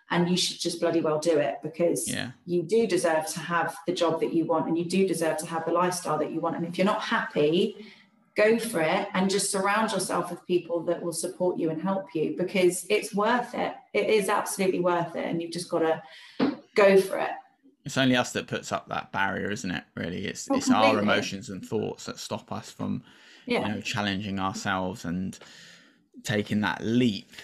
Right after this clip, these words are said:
Speaker 2: into that sort of unknown. It's only
Speaker 1: Mm.
Speaker 2: our, our thoughts. Like, you're gonna have the people
Speaker 1: Mm.
Speaker 2: around you that think, "Oh, not a great idea," or the people who think that are gre-, it is a great idea. But the, the biggest, uh,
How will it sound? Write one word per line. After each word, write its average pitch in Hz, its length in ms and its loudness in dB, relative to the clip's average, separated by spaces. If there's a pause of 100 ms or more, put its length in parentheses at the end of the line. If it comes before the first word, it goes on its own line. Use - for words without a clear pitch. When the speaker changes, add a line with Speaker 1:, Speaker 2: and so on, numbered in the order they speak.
(160)
Speaker 2:
into 101 600 -6
that 90 240 -6
sort 95 180 -8
of 107 80 -8
unknown. 90 720 -4
It's - 180 -8
only 113 380 2
Speaker 1:
Mm. - 160 0
Speaker 2:
our, 123 320 2 (280)
our 120 220 0
thoughts. - 720 -10
Like, 101 140 -4
you're 107 100 0
gonna 139 140 0
have 135 140 0
the 104 60 -2
people 107 300 -6
Speaker 1:
Mm. 107 100 2
Speaker 2:
around 95 240 2
you - 60 -14
that - 180 -8
think, - 240 -8
"Oh, - 200 -18
not - 160 -10
a - 20 -14
great - 220 -8
idea," 76 480 -8
or - 60 -4
the 110 60 -4
people 160 200 -4
who 160 80 -4
think - 180 -6
that 127 160 -4
are - 20 -6
gre-, - 200 -8 (120)
it - 140 -2
is 135 100 -2
a 135 40 -8
great - 180 -4
idea. - 220 -6
But - 180 -6 (380)
the, 107 260 0
the 104 140 -6
biggest, 117 580 -4 (640)
uh, 95 280 -2